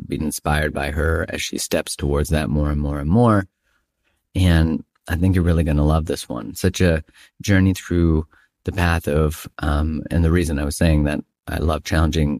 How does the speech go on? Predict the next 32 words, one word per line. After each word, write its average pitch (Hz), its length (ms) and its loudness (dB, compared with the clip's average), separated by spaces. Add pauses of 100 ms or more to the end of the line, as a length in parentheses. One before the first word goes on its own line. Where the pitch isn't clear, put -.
(120)
the 82 80 -4
way 82 180 2
we 78 100 0
systemize 98 640 0
things. 85 320 0 (580)
And 85 140 2
I 80 80 2
also 87 260 2
know 80 260 4
that 76 180 -4
the - 60 -10
subject 76 400 -2
of 69 140 -4 (320)
mental 85 320 2
health 95 320 2
is 85 180 0
very 78 220 -4
triggering 87 600 2
and - 160 -8
sensitive 80 640 -2 (120)
for - 160 -6
people, 87 380 0
which 85 180 -2
it - 120 -8
should - 220 -2
be. 85 240 -2 (760)
And 85 580 2 (600)
she 104 140 0
just 110 240 -2
has 98 160 2
a 92 40 -2
beautiful, 90 840 0